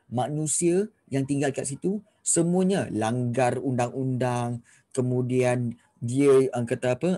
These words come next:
uh, melakukan kejahatan, tak ada adab. Do you think itu adalah tamadun? Do you think itu adalah tamadun?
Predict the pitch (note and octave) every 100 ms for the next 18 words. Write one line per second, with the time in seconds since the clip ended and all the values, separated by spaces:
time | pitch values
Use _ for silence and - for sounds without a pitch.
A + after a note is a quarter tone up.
0 | - A2 A2+ B2+ A#2+ A#2+ C3+ B2 A#2 A#2+
1 | B2 A#2 - B2 A#2+ - - B2+ C3 A#2
2 | A#2+ A#2 C3 B2 - _ _ _ _ E3+
3 | A3 D#4+ F4 F3+ E3 E3+ C3 C3 D3 D#3+
4 | E3+ D#4+ F#4 _ _ _ _ _ _ _
5 | _ _ _ _ _ _ _ _ C#3 G#3
6 | D#4 E4+ C#4+ F3+ F3 E3 D3 D3+ B2